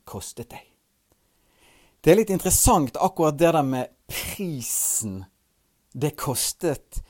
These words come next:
Jesus. For Jesus er selv den som sier i, her fra, her sitert fra Lukas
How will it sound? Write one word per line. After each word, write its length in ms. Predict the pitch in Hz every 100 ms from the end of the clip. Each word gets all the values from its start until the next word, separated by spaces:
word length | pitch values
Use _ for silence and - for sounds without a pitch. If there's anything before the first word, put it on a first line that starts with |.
| _ _ _ _ -
Jesus. 640 | 135 165 156 139 - 110
For 80 | 160
Jesus 320 | 208 214 175
er 80 | 160
selv 460 | - - 240 139 139
den 160 | 196 151
som 200 | 151 143
sier 440 | - 135 147 123 - - - -
i, 300 | 143 143 123 _ _ _ - _ _ _ -
her 160 | 139 117
fra, 220 | - 143
her 160 | 139 151
sitert 300 | 143 147 139
fra 80 | 143
Lukas 320 | 160 - -